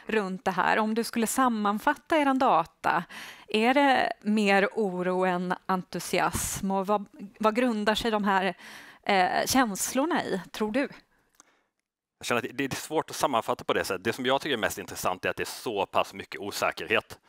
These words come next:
Speaker 2: I våra dataset har vi ett tusental indikatorer på alla möjliga olika typer av frågor. Och det är väldigt få områden där det överlag är så pass många som säger att de inte vet, att de är osäkra, att de inte vill besvara frågan. Så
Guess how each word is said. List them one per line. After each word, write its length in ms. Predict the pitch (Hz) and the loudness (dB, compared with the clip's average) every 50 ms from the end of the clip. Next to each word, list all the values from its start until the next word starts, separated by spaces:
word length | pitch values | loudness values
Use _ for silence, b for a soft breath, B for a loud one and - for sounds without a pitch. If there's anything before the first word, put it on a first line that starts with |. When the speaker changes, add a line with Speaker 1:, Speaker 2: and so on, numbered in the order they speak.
| b b b b b b b b b b b b b b _ - | b b b b b b b b b b b b b b _ 0
Speaker 2:
I 120 | 127 160 | 0 0
våra 220 | 143 143 135 117 110 | 2 4 2 4 4
dataset 600 | 113 110 107 - - 104 - - 101 95 _ - | 4 2 2 2 0 0 0 2 0 0 _ 2
har 180 | 127 113 104 | 2 2 2
vi 300 | 92 104 98 95 95 90 | 2 -2 -2 -2 -2 -2
ett 260 | - 92 90 _ _ | -2 -4 -6 _ _
tusental 760 | - - 151 131 117 - - 117 107 98 - 123 113 113 110 | -6 -4 -4 -4 -4 -4 -4 -4 -4 0 2 4 4 4 2
indikatorer 760 | 107 107 98 95 - 101 - - 139 117 117 117 110 110 113 | -2 -6 -6 -2 -4 -4 -2 -2 -2 0 0 2 2 2 0
på 140 | 110 - 123 | 0 0 -2
alla 160 | 98 95 95 | 2 2 2
möjliga 300 | 95 104 104 98 98 104 | 2 2 0 2 2 0
olika 240 | 107 104 95 - 87 | 0 0 -2 -4 -4
typer 220 | - 98 80 - 80 | -6 -6 -6 -4 -6
av 40 | |
frågor. 500 | 76 - - 98 87 85 76 76 73 76 | -6 -4 -4 -2 -2 -2 -4 -6 -8 -8
Och 120 | 80 - 92 | -8 -4 -4
det 60 | 98 | -4
är 40 | 98 | -2
väldigt 440 | 92 127 127 120 120 110 123 123 - | 0 0 0 0 0 -2 -4 -4 -4
få 220 | - - 107 85 | -6 -8 -6 -4
områden 680 | 104 107 104 98 90 82 78 76 73 82 80 80 78 _ _ _ _ | -4 -4 -4 -4 -4 -4 -4 -4 -2 -2 -4 -4 -4 _ _ _ _
där 140 | - 92 95 | -2 -2 -2
det 60 | 98 | 0
överlag 580 | 92 101 95 92 107 107 110 117 120 127 131 | -4 -4 -4 0 2 4 4 6 4 2 2
är 80 | 107 92 | -4 -6
så 220 | - - 113 87 | -4 -4 -6 -6
pass 200 | _ - 90 - | _ -2 -4 -4
många 380 | - 101 98 95 90 82 80 - | -4 -10 -8 -8 -4 -4 -4 -4
som 140 | - 104 92 | -4 -10 -10
säger 200 | - 117 101 90 | -4 -2 -2 -2
att 80 | - | -2
de 120 | - 101 101 | -4 -8 -8
inte 160 | 104 - 92 | -8 -8 -8
vet, 420 | 90 110 113 82 - - _ - _ | -6 -6 -6 -6 -6 -10 _ -10 _
att 120 | - 92 - | -4 -4 -4
de 120 | 110 101 | -4 -8
är 40 | 95 | -6
osäkra, 600 | 95 101 95 - - 107 87 76 - - 98 87 | -6 -6 -6 -2 0 0 0 0 0 -4 -2 -2
att 140 | 92 87 - | -2 -2 -2
de 120 | 107 101 | -6 -10
inte 140 | 98 - 92 | -8 -8 -6
vill 260 | 85 101 98 92 90 | -6 -4 -4 -4 -6
besvara 420 | 98 98 - - 101 82 78 80 | -6 -8 -4 -2 0 0 0 0
frågan. 440 | 78 - 107 101 90 78 78 87 95 b b b b b b b | -2 -4 -4 -4 -2 -2 -2 -4 -4 b b b b b b b
Så 140 | - - | -20 -20